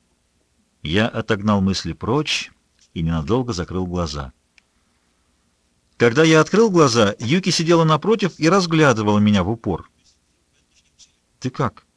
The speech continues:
спросила она. «Прям лица на тебе нет. Может, я сказала что-то ужасное?»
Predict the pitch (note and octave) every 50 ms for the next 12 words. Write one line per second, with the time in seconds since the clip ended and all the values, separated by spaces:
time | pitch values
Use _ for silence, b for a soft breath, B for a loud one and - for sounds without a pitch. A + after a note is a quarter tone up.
0 | _ _ _ _ _ _ _ _ _ _ - - - G2+ G2 - - G2 F2+ E2+
1 | E2+ E2+ D#2+ D#2 - - _ _ - _ _ _ _ _ _ _ _ _ _ _
2 | _ - C3+ D#3+ E3+ F#3+ G#3+ - - - A2 F#2 F2+ - F#2+ F#2 G2+ G2 F2+ D#2
3 | - _ _ _ - - _ _ _ _ _ _ _ _ - _ _ _ - B2
4 | B2+ - - F3 F#3 - - E3+ E3 F3 F3 E3 D#3 - - E3 - F3 E3 D#3
5 | G3+ G3 - - A2 F#2 E2